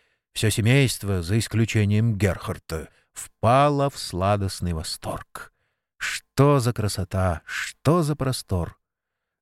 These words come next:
Джордж, вернувшись с работы, гладил ступнями новые ковры.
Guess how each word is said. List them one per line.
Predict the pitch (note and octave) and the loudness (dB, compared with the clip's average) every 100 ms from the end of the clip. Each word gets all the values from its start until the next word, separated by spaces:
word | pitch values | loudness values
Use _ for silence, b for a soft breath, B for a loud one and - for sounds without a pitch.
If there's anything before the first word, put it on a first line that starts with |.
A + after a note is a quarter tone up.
| C2+ | -2
Джордж, | F#2 E3 E3+ A#2 - - | 4 6 4 0 -10 -4
вернувшись | G#2+ A2+ C#3+ D3 C#3 B2+ | -2 0 0 -2 -4 -4
с | - | -4
работы, | A2 A#2 C#3+ D3 B2+ | 0 0 2 0 -2
гладил | A2+ G2+ C3 C#3 C3+ B2+ | 0 2 4 2 0 -2
ступнями | - A#2 - G#2 B2+ A#2+ | -4 -8 -2 2 4 4
новые | G#2+ A2 A2+ A2 G#2 G2+ | 6 6 6 4 4 2
ковры. | G2 F2+ F#2 F2 D#2+ | 0 0 0 0 -2